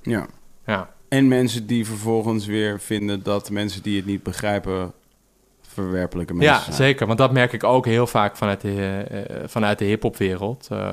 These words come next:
Speaker 2: dat, dat, dat ze denken van, "Ah, die begrijpen het niet." Zeker ook over,
Speaker 1: Ja.
Speaker 2: over, over critici, eh, over journalis-, journalistiek.
Speaker 1: Ja.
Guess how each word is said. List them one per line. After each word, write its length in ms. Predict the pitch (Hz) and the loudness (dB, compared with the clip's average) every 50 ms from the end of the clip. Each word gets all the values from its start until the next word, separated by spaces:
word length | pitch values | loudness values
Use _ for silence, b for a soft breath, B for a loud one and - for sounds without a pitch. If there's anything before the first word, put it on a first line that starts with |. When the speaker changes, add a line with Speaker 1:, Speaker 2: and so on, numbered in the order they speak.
| 98 101 104 | -6 -6 -6
Speaker 2:
dat, 280 | - 98 95 - - - | -6 -6 -6 -8 -12 -14
dat, 240 | 104 98 - 98 - - | -14 -12 -12 -14 -12 -8
dat 180 | - 104 98 | -8 -8 -8
ze 120 | - - 110 | -8 -10 -10
denken 240 | 120 127 123 - | -8 -8 -10 -10
van, 120 | - 107 98 | -10 -8 -8
"Ah, 80 | 90 90 95 | -8 -6 -6
die 100 | 113 110 | -4 -4
begrijpen 520 | 113 - - 127 117 110 110 - - 110 | -4 -2 0 2 2 2 2 2 0 0
het 100 | 107 104 | 0 0
niet." 260 | 107 107 104 101 - | 0 0 0 -2 0
Zeker 340 | - - 120 117 - - 123 | 2 4 4 4 4 4 4
ook 200 | 107 110 107 - | 4 2 2 2
over, 380 | 117 107 - 110 104 101 101 101 - | 0 0 2 2 2 2 0 -2 -2
Speaker 1:
Ja. 180 | - 120 104 | -2 0 2
Speaker 2:
over, 220 | 87 120 104 123 - | 2 2 2 2 0
over 240 | 107 104 - 110 101 - | 0 0 -2 -4 -4 -4
critici, 680 | - - 120 110 - 117 110 - - 117 107 104 107 113 | -2 -2 -2 -2 -2 -4 -4 -2 -2 0 0 0 2 2
eh, 100 | 107 104 | 2 2
over 180 | 101 95 - 101 | 2 0 -2 -2
journalis-, 440 | 101 110 104 104 104 - - - - | 0 0 2 2 0 0 -2 -4 -4
journalistiek. 880 | 196 127 113 - - 110 104 104 104 101 - - 135 117 113 - - - _ _ | -6 -6 -4 -2 -2 0 0 0 0 0 0 0 0 0 0 -4 -10 -20 _ _
Speaker 1:
Ja. 240 | - 104 95 87 | -4 -2 -2 -4